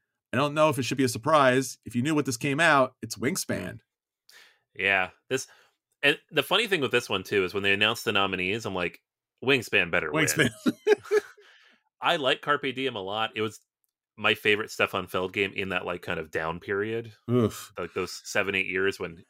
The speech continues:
Speaker 2: a lot of the games he released weren't very good. This was the best one, in my opinion.
Speaker 1: Uh-huh.
Speaker 2: Um, Detective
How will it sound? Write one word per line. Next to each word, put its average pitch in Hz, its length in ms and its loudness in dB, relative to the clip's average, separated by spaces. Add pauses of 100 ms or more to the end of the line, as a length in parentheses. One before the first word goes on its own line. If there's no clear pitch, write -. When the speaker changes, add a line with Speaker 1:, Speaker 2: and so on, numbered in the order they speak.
(380)
Speaker 2:
a 101 60 -4
lot 98 180 2
of 98 60 0
the 98 60 -4
games 98 180 -2
he 101 60 -8
released 95 300 -4
weren't 95 140 -8
very 90 180 -2
good. 92 200 -4
This 98 160 -6
was 90 120 -14
the - 80 -6
best 85 300 -6
one, 85 280 -12
in 120 80 -12
my 101 120 -2
opinion. 113 420 -8 (180)
Speaker 1:
Uh-huh. 107 240 0 (360)
Speaker 2:
Um, 92 480 0 (1300)
Detective 127 800 -4